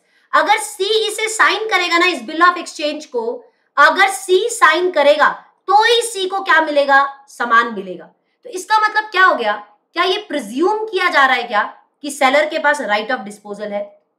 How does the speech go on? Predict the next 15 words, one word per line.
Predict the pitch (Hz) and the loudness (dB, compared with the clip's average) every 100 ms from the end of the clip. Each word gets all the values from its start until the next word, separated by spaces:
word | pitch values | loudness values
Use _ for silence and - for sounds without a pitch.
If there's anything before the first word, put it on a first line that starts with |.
| - | -2
कब? | 262 - - _ - | -2 -2 -14 _ 2
या | 277 | 4
तो | 330 | 4
देखो, | 381 392 427 - _ _ 208 | -2 -4 -4 -6 _ _ -8
railway | 214 269 311 | -4 -4 -2
वाला | 339 330 | -2 2
आदमी | 294 285 320 | 2 0 -6
बिना | 226 247 294 | -8 -2 -2
seller | 311 262 254 269 | 0 -4 -4 -6
की | 285 | -8
सहमति | 269 208 220 233 | -8 -8 -8 -14
से | 226 254 | -16 -12
सामान | 202 196 214 | -6 -6 -6
देना, | 180 180 175 - _ _ _ _ | -8 -8 -8 -14 _ _ _ _
या | 185 214 | -6 0